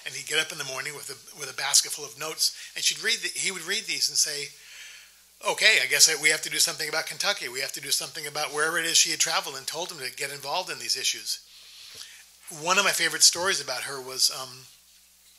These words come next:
she came to California, a place we all know, the Central Valley, where farm workers were working very hard doing the work they do. And she stopped the car she was in. It was, I think she had one or two police officers with her then. She was First Lady.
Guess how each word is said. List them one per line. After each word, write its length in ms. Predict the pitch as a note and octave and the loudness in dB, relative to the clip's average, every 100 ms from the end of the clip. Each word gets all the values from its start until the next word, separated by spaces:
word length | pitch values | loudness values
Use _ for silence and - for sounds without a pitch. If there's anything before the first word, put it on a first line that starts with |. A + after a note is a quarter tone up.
| - - | -8 -4
she 140 | - | 0
came 160 | F#3+ E3 | 2 0
to 80 | C#3+ | 0
California, 520 | D#3 C#3+ D#3+ F3+ - | -4 -4 -4 -6 -10
a 600 | - - - - - - | -12 -14 -14 -18 -20 -4
place 220 | D3+ D3 | 2 2
we 80 | D3+ | 2
all 180 | D3+ D3+ | -4 -4
know, 140 | D#3+ | -6
the 100 | A#2+ | 0
Central 340 | - C#3 C#3 | 0 0 -4
Valley, 280 | C3 C3+ C3 - - | -4 -6 -8 -14 -14
where 100 | B2 | -8
farm 260 | - D3 C#3+ | -8 -6 -10
workers 280 | B2 A#2+ | -12 -14
were 80 | B2 | -14
working 320 | A#2 B2 C3+ A#2 | -12 -12 -14 -14
very 200 | C#3 B2+ | -12 -8
hard 320 | D3 A#2+ B2 - - - - - | -8 -10 -12 -16 -18 -16 -16 -10
doing 180 | E3 D3+ | -6 -4
the 80 | C#3+ | -2
work 200 | D3 D3 | -2 0
they 120 | C#3 | 0
do. 160 | B2 A2 G#2 - - - - - - - - D3+ D3+ C#3+ | -2 -6 -12 -20 -20 -20 -18 -16 -16 -18 -8 -2 2 2
And 180 | C#3+ C#3+ | 0 -2
she 160 | - F3+ | 2 4
stopped 320 | - E3 E3 | 6 6 4
the 60 | D3+ | -2
car 240 | D3 C#3+ | -2 2
she 140 | - | 0
was 140 | C#3+ C3+ | 0 -4
in. 180 | C3+ C3+ | -4 -8
It 100 | B2+ | -8
was, 140 | B2+ D3 D3+ | -10 -8 -8
I 40 | |
think 160 | C#3+ D3 | -2 -2
she 100 | D3 | -2
had 100 | B2+ | -4
one 120 | D3 | -4
or 40 | |
two 160 | C#3+ C#3+ | -4 -6
police 320 | - C#3 C3 | -8 -2 0
officers 420 | C#3+ A#2 - B2+ | 0 -2 -6 -6
with 140 | C3+ B2 | -10 -12
her 80 | A#2+ | -12
then. 140 | B2+ | -6
She 140 | - | -4
was 80 | C#3 | -4
First 260 | - C#3+ - | -4 -4 -4
Lady. 280 | B2+ B2+ | -8 -10